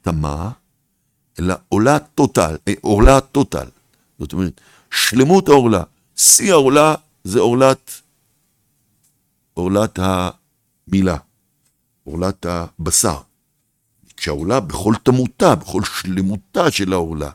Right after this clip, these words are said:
העולה הכי גסה זה עולת הבשר. ושתסיר אותה, אז העורלות הנוספות גם הם יוסרו. כשהיא מסתלקת מהגוף הבשרי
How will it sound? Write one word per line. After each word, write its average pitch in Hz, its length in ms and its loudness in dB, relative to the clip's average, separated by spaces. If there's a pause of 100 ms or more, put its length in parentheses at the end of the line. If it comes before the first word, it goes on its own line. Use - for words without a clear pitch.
(380)
העולה 95 500 -2 (240)
הכי - 320 -10
גסה 143 540 0
זה 104 140 -4
עולת 123 400 0
הבשר. 95 960 -2 (960)
ושתסיר - 720 0 (100)
אותה, 160 720 2 (840)
אז 160 480 -4 (340)
העורלות 123 840 -2 (880)
הנוספות 110 600 -6
גם 98 240 -4
הם 90 240 -6 (240)
יוסרו. 82 360 -12 (480)
כשהיא - 200 -8
מסתלקת 107 680 -8
מהגוף 85 580 -8
הבשרי 80 580 -8